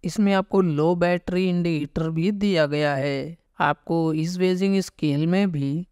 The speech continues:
कई तरीके के यूनिट मिल जाते हैं, जिसमें आप अलग-अलग सामान को माप सकते हो। तो गाइस, आपको इसमें ऑटो शट ऑफ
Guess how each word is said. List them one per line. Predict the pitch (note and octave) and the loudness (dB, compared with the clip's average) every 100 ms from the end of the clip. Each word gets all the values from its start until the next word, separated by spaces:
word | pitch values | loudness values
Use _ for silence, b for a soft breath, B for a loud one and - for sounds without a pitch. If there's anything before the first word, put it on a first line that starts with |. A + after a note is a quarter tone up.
| - | -2
कई | F#3 G#3 | 0 0
तरीके | G#3 F#3 F3 F#3 F#3+ | -2 -2 0 -2 0
के | G3 | 0
यूनिट | F#3 D#3 D#3+ G#3+ | 0 0 0 0
मिल | G#3 G3 E3 D3+ | 2 2 2 0
जाते | D3+ C#3+ C#3+ | -2 -2 -2
हैं, | C3+ C#3 C#3+ D3+ F3+ _ _ - | 0 0 -2 -6 -10 _ _ -8
जिसमें | D3 D#3 - D#3 D#3+ | -4 -6 -2 0 2
आप | D3+ D3+ - - | 0 -2 -4 -8
अलग-अलग | C#3+ D#3+ F3+ F3 F3+ F3 - | -2 0 2 2 2 -2 -8
सामान | D#3+ D3+ D#3 E3 E3+ | -4 -2 0 0 0
को | D3+ F3+ | 0 2
माप | F#3 D#3 - | 2 0 -2
सकते | - D3 - D3 | -8 -8 -4 -2
हो। | C#3 C#3 D3 - _ - | -2 -6 -8 -14 _ -10
तो | D#3+ | -2
गाइस, | D3+ D3+ D#3 - | 0 2 -2 -4
आपको | C3 D3+ - G3 | -2 -2 0 -2
इसमें | G3+ G3+ G3 | 0 2 2
ऑटो | D#3+ C#3+ F3+ | 0 0 -2
शट | F#3 F#3+ F3 | 0 -2 -2
ऑफ | E3+ E3+ E3+ _ | 0 0 -2 _